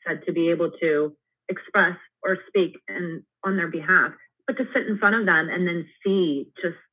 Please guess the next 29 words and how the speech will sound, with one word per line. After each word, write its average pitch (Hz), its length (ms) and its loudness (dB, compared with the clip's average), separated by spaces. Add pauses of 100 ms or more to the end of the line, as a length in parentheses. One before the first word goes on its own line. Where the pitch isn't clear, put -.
(880)
body 294 220 2
language 160 380 2 (300)
speaks 233 300 -2 (160)
so 233 120 6
much. 269 320 6 (560)
Body 214 280 4
language, 170 440 0 (640)
their 196 160 4 (160)
tone 208 240 4
and 196 120 2
their 170 180 2
voice, 170 360 2 (500)
so 214 80 2
that 196 160 2
then 208 160 0
these 214 180 -2
administrators 196 800 -2
can 196 80 -6
understand 180 560 -4
that 151 220 -4 (200)
this 262 140 -6
is 214 120 -6
not 277 260 0
something 175 320 -2
that's 165 200 -6 (120)
just 147 180 -2 (340)
made 160 340 0
up 147 440 2
or 135 360 -4